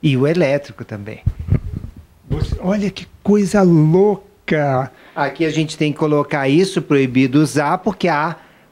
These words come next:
Speaker 1: pessoas que pensam que podem usar.
Speaker 2: É.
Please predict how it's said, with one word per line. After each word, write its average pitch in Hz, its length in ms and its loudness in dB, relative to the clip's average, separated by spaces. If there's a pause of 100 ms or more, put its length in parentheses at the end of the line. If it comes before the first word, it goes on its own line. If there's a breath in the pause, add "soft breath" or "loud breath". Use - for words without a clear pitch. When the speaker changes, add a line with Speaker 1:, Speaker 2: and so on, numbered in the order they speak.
Speaker 1:
pessoas 147 680 0
que 175 220 2
pensam 160 680 -2
que 180 140 -2
podem 151 420 0
usar. 165 420 -2 (300)
Speaker 2:
É. - 200 -12